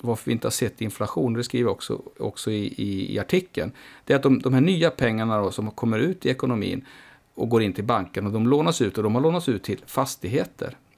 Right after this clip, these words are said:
Så folk har köpt fastigheter med de här nya pengarna eller aktier. Vilket gör att v-, att den penningmängden har snurrat på fastighets- och aktiemarknaden,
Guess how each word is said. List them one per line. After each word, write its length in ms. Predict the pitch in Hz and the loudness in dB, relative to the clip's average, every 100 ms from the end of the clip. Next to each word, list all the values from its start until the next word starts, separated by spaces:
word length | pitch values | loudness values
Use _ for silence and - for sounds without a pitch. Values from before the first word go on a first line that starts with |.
| _ _ | _ _
Så 160 | - | -8
folk 280 | 120 139 135 | -2 2 2
har 60 | - | 0
köpt 260 | - 127 - | -2 -2 0
fastigheter 580 | 147 123 - 127 - | -4 -2 -2 -4 0
med 120 | 139 127 120 | 2 2 2
de 120 | 113 | 2
här 80 | 113 | 2
nya 240 | 113 98 | 2 0
pengarna 320 | 92 90 90 87 | 0 -4 -4 -2
eller 280 | 143 127 | 0 2
aktier. 480 | 107 - - - - - - - - - | 0 -2 -10 -8 -8 -12 -20 -20 -20 -2
Vilket 280 | 127 139 135 | 2 4 6
gör 160 | 120 | 6
att 160 | 120 117 | 4 0
v-, 160 | 120 - | -4 -4
att 220 | - 127 - - | -2 -4 -4 -14
den 340 | 120 127 143 139 | -2 2 2 2
penningmängden 600 | 160 139 107 98 98 104 | 2 2 2 0 0 -2
har 80 | 117 | -4
snurrat 600 | - 147 120 95 101 - | 0 2 2 2 -2 -2
på 80 | |
fastighets- 560 | 117 123 113 - - - | -4 -2 -4 -4 -6 -4
och 80 | - | -8
aktiemarknaden, 840 | 117 - - 127 175 - - - | -8 -4 0 2 2 -2 -6 -6